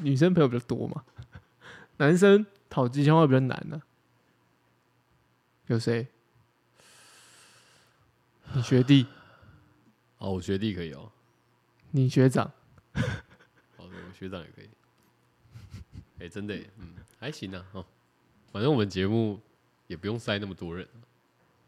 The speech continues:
Speaker 1: 你那个 <coughs> 学长的朋友 A，A 先生。<laughs> 不要让他知道比较好。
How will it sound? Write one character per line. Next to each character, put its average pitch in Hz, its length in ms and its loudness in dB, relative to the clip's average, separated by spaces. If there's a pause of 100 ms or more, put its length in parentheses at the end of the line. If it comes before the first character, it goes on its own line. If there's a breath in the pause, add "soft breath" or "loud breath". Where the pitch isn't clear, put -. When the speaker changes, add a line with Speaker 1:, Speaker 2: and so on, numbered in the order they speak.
(160)
Speaker 1:
你 120 600 0 (580)
那 135 140 4
个 117 460 2 (800)
<coughs> - 760 2
学 151 180 6
长 143 160 6
的 127 80 4
朋 123 160 4
友 123 160 0 (140)
A，A 139 500 -2
先 127 180 -4
生。 123 240 -6 (100)
<laughs> - 300 2 (4000 loud breath)
不 - 60 0
要 165 100 6
让 175 240 6
他 160 60 2
知 160 100 -2
道 160 160 4
比 135 100 -8
较 160 160 8
好。 190 300 8